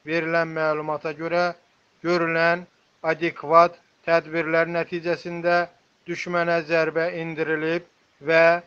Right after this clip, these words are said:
o itki verərək geri otuzdurulub. Döyüş nəticəsində Azərbaycan ordusunun hərbi qulluqçularından iki nəfər şəhid olub, beş nəfəri isə yaralanıb.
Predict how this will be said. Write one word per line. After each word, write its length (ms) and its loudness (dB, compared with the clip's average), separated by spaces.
o 160 0
itki 440 -8
verərək 560 2
geri 320 0
otuzdurulub. 800 0
Döyüş 280 -2
nəticəsində 880 0
Azərbaycan 680 -2
ordusunun 720 -4
hərbi 320 2
qulluqçularından 1160 -2
iki 220 -6
nəfər 400 0
şəhid 360 2
olub, 280 -2
beş 240 -2
nəfəri 420 -2
isə 220 0
yaralanıb. 640 -2